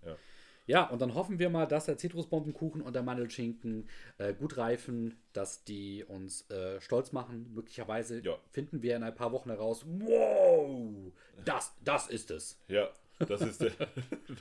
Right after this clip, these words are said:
Speaker 1: beste Duft ever.
Speaker 2: Ja. Äh, mir hat's sehr viel Spaß gemacht. Äh, schreibt uns gerne in die Kommentare, was ihr von dem Video haltet oder eben auf Spotify,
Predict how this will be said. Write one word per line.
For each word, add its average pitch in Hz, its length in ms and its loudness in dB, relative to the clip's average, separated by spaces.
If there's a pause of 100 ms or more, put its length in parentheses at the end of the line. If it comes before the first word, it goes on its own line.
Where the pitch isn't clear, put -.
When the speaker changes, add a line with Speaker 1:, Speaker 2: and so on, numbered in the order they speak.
(120)
Speaker 1:
beste 107 260 0
Duft 98 300 -10
ever. 90 420 -2
Speaker 2:
Ja. 104 260 2 (480)
Äh, 147 220 8
mir 170 160 4
hat's 214 140 -4
sehr 196 80 0
viel 190 100 -4
Spaß 170 300 -2
gemacht. 202 420 -8 (320)
Äh, 139 160 2
schreibt 170 240 -2
uns 175 100 -10
gerne 170 180 2
in 170 40 0
die 165 40 -2
Kommentare, 156 460 -4
was 135 200 -4
ihr 151 100 2
von 165 120 -2
dem 151 100 0
Video 143 240 -4
haltet 127 360 -2
oder 117 260 -2
eben 113 340 -8
auf - 160 -14
Spotify, 104 720 -4